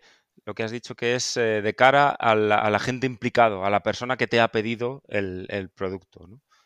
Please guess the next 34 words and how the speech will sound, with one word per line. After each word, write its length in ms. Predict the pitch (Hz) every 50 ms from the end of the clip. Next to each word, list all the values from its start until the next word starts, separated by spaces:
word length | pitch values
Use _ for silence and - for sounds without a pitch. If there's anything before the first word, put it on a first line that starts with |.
| _ _ _ -
Eh, 260 | 110 98 95 95 92 _ -
porque 360 | - 87 - - 98 98 98
una 180 | 101 110 117 117
de 80 | 120
las 140 | 120 120 113
grandes 280 | 123 120 120 120 110 107
dudas 600 | 117 120 117 110 107 107 101 - - - _ _ _ -
que 160 | 104 98 92
yo 180 | 98 107 107
me 80 | 107 107
encuentro 420 | 104 98 110 113 110 101 98 92 90
y 180 | 90 90 87
en 100 | 87 87
mi 100 | 92 95
entorno 420 | 92 90 - 107 101 104 107 104 104
mucha 240 | 104 101 - 98 -
gente 320 | - 113 113 107 113 113
es, 160 | 113 - - _ - - _ _ _ _ _ _ _ -
eh, 280 | 113 110 107 107 104 104 101
validaciones 1200 | 110 110 113 120 120 117 110 104 - - 143 143 147 147 151 147 156 160 - - - - - _ _ _ _ _ _ _ _ _ _ _ _
o 160 | - 113 113
la 120 | 113 117 110
validación 840 | 117 113 113 117 113 117 110 - - 131 135 139 143 147 151 151 135
cuando 540 | _ - 131 123 123 120 117 110 107 117 113
no 240 | 120 127 135 143 147
lo 200 | 139 139 135 139
haces 340 | 135 - - 135 123 113 110
de 100 | 117 -
cara 380 | - 120 123 123 127 127 127
al 300 | - - 113 104 107 98
cliente. 580 | - - 107 107 110 107 101 95 - 90 - - -
¿Existe 520 | 110 104 - - 147 147 - - 151 143
esa 140 | 131 139 131
validación? 600 | 127 123 123 113 113 113 - 147 151 151 156